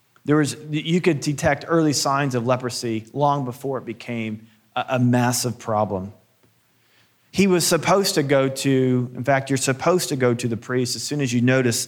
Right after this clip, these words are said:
even just the slightest indication that you may have this. But perhaps when he, it first started for him, it's just something that he kept covered up. You know, he kinda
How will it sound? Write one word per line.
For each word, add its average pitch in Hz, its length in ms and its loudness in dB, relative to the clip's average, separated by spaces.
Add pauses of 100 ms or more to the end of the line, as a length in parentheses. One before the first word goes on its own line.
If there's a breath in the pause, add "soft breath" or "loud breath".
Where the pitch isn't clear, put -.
even 135 320 2
just 123 180 0
the 120 100 -2
slightest 127 680 0
indication 123 840 -4 (440 loud breath)
that 120 140 2
you 120 140 2
may 120 260 4
have 120 340 2
this. 107 160 2
But - 380 -4 (240 loud breath)
perhaps - 560 -2
when 127 140 -4
he, 117 180 -6
it 131 180 -8
first 135 280 -4
started 139 320 0
for 113 160 -10
him, 107 240 -6
it's 98 120 -6
just 139 180 -4
something 123 360 -2
that 101 120 -4
he 117 120 -6
kept - 440 -8
covered 110 360 0
up. 87 220 -2
You 110 80 0
know, 104 100 2
he 110 120 0
kinda 113 360 -6